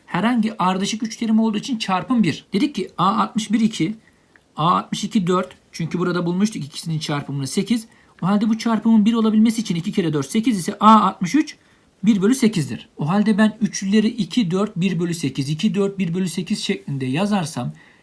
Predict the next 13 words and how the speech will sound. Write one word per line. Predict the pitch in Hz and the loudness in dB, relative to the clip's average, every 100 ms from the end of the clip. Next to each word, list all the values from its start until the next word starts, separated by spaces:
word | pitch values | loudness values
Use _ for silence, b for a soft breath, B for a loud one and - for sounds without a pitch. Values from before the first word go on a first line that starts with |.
| b | b
gerçekten | 170 254 - 196 175 151 120 117 | 0 0 0 -4 -4 -4 -4 -4
de | 160 220 - | -6 -8 -8
herhangi | 185 214 254 254 185 - | -2 0 2 0 -2 -2
ardışık | 190 196 196 - 226 | 0 0 -2 -6 -8
üç | 220 | -8
terimi | - 165 180 226 | -6 -2 0 0
bir | 180 160 | 0 0
gelir | 127 117 | -2 -4
çarpımı. | 117 - 131 123 123 120 | -8 -6 -6 -4 -8 -6
Bakın | 156 156 - B B - | -4 -4 -8 B B -2
A | 180 208 | 2 2
bir | 220 | 2
iki, | 220 - 156 220 | 0 0 -2 -2